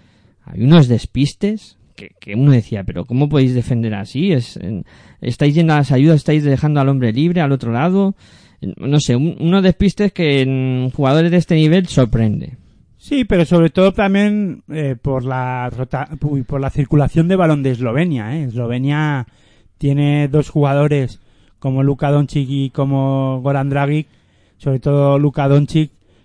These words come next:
Speaker 2: que tiene una visión de juego muy buena y, y son capaces de dividir la zona muy bien y, y circular el balón muy rápido. Es que,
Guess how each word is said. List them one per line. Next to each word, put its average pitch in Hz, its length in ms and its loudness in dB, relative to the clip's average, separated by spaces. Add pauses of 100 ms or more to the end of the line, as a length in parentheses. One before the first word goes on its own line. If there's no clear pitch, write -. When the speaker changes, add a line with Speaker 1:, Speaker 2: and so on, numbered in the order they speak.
Speaker 2:
que 135 100 -2
tiene 143 240 0
una 143 200 2
visión 139 340 0
de 139 80 2
juego 131 600 0
muy 127 180 -4
buena 120 420 -2
y, 123 120 -4
y 120 100 -6
son 123 200 -8
capaces 131 480 -4
de 131 120 0
dividir 127 360 -2
la 131 140 -2
zona 143 400 -2 (520)
muy 151 220 6
bien 147 380 4
y, 131 500 2 (380)
y 165 140 0
circular 151 460 4
el 165 80 6
balón 180 300 4
muy 123 140 -2
rápido. 139 480 -2
Es - 120 -10
que, 123 340 -4